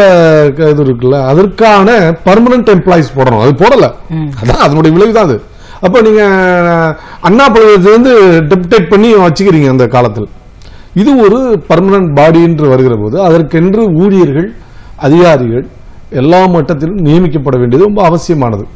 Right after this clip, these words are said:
Speaker 1: இது வந்து இதுவோடு மட்டும் சுருங்கி விடல.
Speaker 2: அதாவது இப்ப திடீரென்று இந்த மாதிரியான ஒரு அறிவிப்பு நிஜமாவே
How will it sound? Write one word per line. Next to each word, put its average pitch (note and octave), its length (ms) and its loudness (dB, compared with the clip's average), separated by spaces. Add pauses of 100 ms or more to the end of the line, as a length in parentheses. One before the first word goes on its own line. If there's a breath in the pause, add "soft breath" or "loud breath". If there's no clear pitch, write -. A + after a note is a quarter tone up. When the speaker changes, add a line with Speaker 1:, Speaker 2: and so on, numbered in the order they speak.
Speaker 1:
இது D#3+ 200 -2
வந்து F#3 220 -2
இதுவோடு A3 360 2
மட்டும் G#3 260 0
சுருங்கி F3 300 -2
விடல. B2+ 260 0
Speaker 2:
அதாவது C4 220 0
இப்ப A3 160 0
திடீரென்று D4+ 680 2
இந்த B3 180 2
மாதிரியான C4+ 360 2
ஒரு A#3+ 140 2
அறிவிப்பு B3 480 2
நிஜமாவே A3+ 440 0